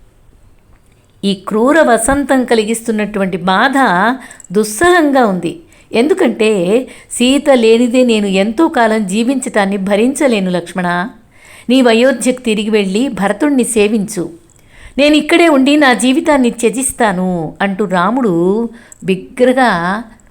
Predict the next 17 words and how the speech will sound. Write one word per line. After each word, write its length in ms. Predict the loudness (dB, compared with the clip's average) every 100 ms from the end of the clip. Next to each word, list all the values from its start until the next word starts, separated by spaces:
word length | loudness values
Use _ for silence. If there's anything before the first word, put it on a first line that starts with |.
| -10
దుఃఖపడుతూ 720 | -10 -6 -6 -2 -4 -2 -6
ఉన్నాడు, 320 | -2 -4 -6 -14 _ _ -8
విలపిస్తూ 680 | -4 -2 -2 -6 -8 -6
ఉన్నాడు. 600 | -4 -4 -6 -8 -16 -20 _ _ _ _ _ _ _ _ -8
లక్ష్మణుడు 480 | -8 -6 -2 0 0
చెప్తున్నాడు, 680 | -2 -6 -4 -2 0 -2 -4 -12 _ -20 -20 -20 _ _ _
"అన్నా, 460 | -6 -2 0 0 -4 -10 -20 -20 -20 -16
సీత 460 | -8 0 2 4 4
జీవించి 680 | 2 2 2 4 2 2 0
లేదని 580 | 2 2 2 0 0 0
నువ్వెందుకు 440 | 0 2 0 0
భావిస్తున్నావు? 840 | 0 0 2 0 -4 -6 -4 -4 -6 -14 -20 _ _
దానికి 240 | 0 2 2
ఏమైనా 260 | 2 2
కారణం 540 | 0 0 0 2 2 2
ఏమైనా 320 | 0 0 -2
ఉందా? 400 | -2 0 -2 -2